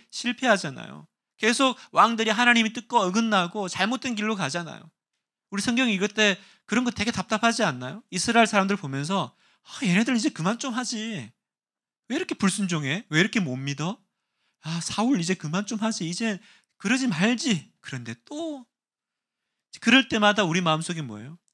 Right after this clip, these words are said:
"참, 인간에게는 소망이 없구나." 그래서 더 좋은 어떤, 뭡니까? 하나님이 세워주시는 그 선한 왕을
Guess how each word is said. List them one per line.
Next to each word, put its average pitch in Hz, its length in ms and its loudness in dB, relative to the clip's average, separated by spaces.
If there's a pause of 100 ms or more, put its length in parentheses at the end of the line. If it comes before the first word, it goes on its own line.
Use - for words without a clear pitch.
(140)
"참, 135 200 -12
인간에게는 151 680 0
소망이 180 400 -4
없구나." 107 800 -10 (720)
그래서 170 540 -2 (580)
더 226 460 -2 (360)
좋은 170 460 -2
어떤, 151 460 -6 (800)
뭡니까? 127 560 -10 (300)
하나님이 240 420 -2
세워주시는 170 720 -4
그 170 100 -4
선한 226 440 0
왕을 165 500 2